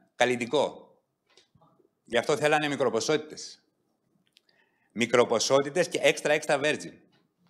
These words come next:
Είναι καλλιτικό. Δεν το έχουν για το φαγητό όπως το έχουμε εμείς εδώ, ή ο υπόλοιπος πλανήτης.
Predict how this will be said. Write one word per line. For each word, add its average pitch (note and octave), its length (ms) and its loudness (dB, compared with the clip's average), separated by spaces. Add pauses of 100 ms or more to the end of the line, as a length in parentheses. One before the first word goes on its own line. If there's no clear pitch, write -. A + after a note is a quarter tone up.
(160)
Είναι E3+ 180 0
καλλιτικό. F#3 760 2 (420)
Δεν F#3 180 -6
το A3 80 6
έχουν F#3 180 4
για B2+ 140 -4
το G#2+ 80 -8
φαγητό G#2 340 -4
όπως G2 180 -4
το G2+ 100 -6
έχουμε F#2+ 180 -8
εμείς F2+ 200 -10
εδώ, F2+ 280 -6
ή A2 60 -8
ο A2+ 40 -4
υπόλοιπος A2 440 -2
πλανήτης. F#2 580 -12